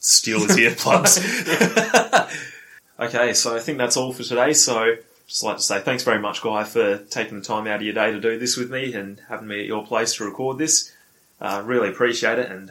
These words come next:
Speaker 1: I've learned a lot about you, and I think a lot of the people who listen, if that's more than three,
Speaker 2: <laughs>
Speaker 1: um,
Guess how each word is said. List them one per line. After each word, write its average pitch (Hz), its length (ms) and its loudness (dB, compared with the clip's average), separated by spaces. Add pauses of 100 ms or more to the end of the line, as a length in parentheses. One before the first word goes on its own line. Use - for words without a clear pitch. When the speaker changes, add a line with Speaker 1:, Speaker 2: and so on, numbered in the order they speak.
(120)
Speaker 1:
I've 113 140 -6
learned 107 180 -4
a 101 40 -4
lot 98 160 -2
about 98 260 -2
you, 104 220 -6
and 90 180 -12
I 90 80 -14
think 101 400 -16 (200)
a - 40 -18
lot 107 140 -10
of 98 60 -10
the 95 140 -14
people 107 300 -10
who 98 140 -8
listen, 110 440 -6 (120)
if - 100 -20
that's - 220 -10
more 98 160 -10
than 92 100 -16
three, 107 320 -6 (240)
Speaker 2:
<laughs> 147 240 -4
Speaker 1:
um, 104 320 2